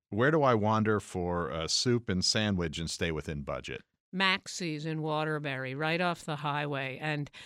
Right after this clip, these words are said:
Speaker 2: I misread the, uh, menu I was trying to eat for under twelve dollars, and I did do that. I got half a roast beef sandwich with Swiss cheese and chicken gumbo. It was just a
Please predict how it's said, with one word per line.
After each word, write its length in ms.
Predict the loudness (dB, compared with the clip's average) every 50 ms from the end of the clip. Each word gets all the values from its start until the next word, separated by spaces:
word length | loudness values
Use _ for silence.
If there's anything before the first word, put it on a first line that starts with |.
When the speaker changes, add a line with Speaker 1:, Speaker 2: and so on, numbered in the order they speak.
| -20 -20 _ _ _ _ 2
Speaker 2:
I 220 | 4 4 4 4
misread 600 | 4 2 2 0 0 -2 0 0 2 2 2 0 0
the, 380 | 0 0 0 0 -2 -4 -6 -6
uh, 220 | -4 -2 -2 0 0
menu 420 | 0 0 0 2 2 2 0 0 0
I 140 | 0 0
was 140 | 0 -2 -2
trying 280 | -2 -2 0 0 0 0
to 60 | -2
eat 280 | -2 -2 -2 -4 -4 -4
for 140 | -4 -4 -2
under 240 | -2 -2 -2 -2 -4
twelve 400 | -4 -4 -2 0 0 0 0 -2
dollars, 580 | -2 -2 0 0 0 -2 -2 -2 -2 -4 -6 -10 -14 -16 -16 -16 -18 _ _ 0
and 160 | 2 2 4 4
I 160 | 4 4 2
did 420 | 2 4 4 6 6 6 4 2
do 180 | 2 2 2 2
that. 340 | 0 -4 -4 -2 -2 -2 -2
I 140 | -2 -2
got 280 | 0 0 0 -2 -2 -6 -8
half 360 | -4 0 2 4 4 2 2
a 40 | 0
roast 280 | 0 0 0 0 0 -2
beef 140 | -4 -4 -4
sandwich 480 | -2 -2 -2 -2 0 -2 -4 -4 -6 -6
with 100 | -6 -6
Swiss 440 | -6 -6 -2 -2 -2 -2 -2 -4 -6
cheese 480 | -4 -2 0 0 0 0 0 -2 -2
and 160 | -4 -4 -4 -2
chicken 380 | -2 -2 -2 0 0 0 0 2
gumbo. 460 | 0 0 0 0 -2 -2 -2 -2 -2
It 40 | -2
was 140 | -2 -4 -2
just 260 | 0 -2 -2 -2 -2
a 40 | -6